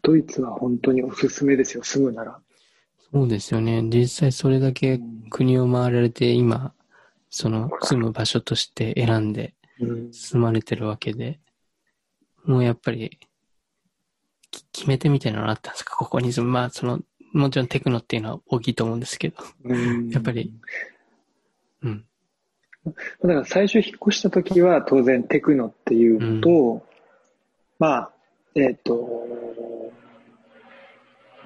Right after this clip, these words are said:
Speaker 1: あとはだからまあ、物価が安いとか、
Speaker 2: うん。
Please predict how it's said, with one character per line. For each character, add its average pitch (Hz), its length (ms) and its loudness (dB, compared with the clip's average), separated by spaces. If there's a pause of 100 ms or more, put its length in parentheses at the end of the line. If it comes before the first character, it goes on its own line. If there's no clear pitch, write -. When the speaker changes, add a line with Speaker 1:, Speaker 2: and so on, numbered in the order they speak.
(100)
Speaker 1:
あ 143 100 -4
と 151 120 4
は 131 80 4
だ 123 80 -4
か 127 160 -2
ら 123 100 2
ま 147 320 2
あ、 127 40 0
物 131 240 -2
価 139 200 2
が 135 80 4
安 123 320 2
い 123 100 4
と - 120 -14
か、 170 420 2
Speaker 2:
う 110 60 -4
ん。 110 180 -8